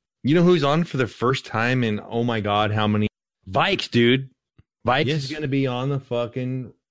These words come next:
Speaker 1: Reapercast.
Speaker 2: We're gonna be hosting the Call of Duty Modern Warfare review, G R G's review. I'm bringing in all the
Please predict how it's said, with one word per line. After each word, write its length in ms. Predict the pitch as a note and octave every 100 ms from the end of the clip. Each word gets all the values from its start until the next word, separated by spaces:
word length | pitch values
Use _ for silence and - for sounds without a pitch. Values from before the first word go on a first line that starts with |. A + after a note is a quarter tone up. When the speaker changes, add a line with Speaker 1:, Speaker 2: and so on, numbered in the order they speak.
| -
Speaker 1:
Reapercast. 560 | B2+ - - F#2+ F2+ - _ _ _ _ _ _ _
Speaker 2:
We're 120 | -
gonna 120 | G#2 G#2
be 120 | G2+
hosting 420 | G#2+ A2+ - G#2+
the 80 | G2+
Call 280 | - A#2 A#2+
of 60 |
Duty 260 | A2+ A2+ A2+
Modern 400 | G#2+ G2 A2+ A2
Warfare 560 | G#2+ G#2+ A2+ G#2+ G#2+ G#2
review, 560 | G2+ G2+ F2+ G2 G2 G#2+
G 200 | - F#2+
R 80 |
G's 260 | F#2+ G#2 G#2
review. 540 | G#2+ F#2 F2+ E2+ G2 - - -
I'm 180 | F#2+ F2+
bringing 360 | G2+ G#2 G#2+
in 180 | G#2 G2+
all 300 | - G2 A2+
the 220 | G#2+ G2+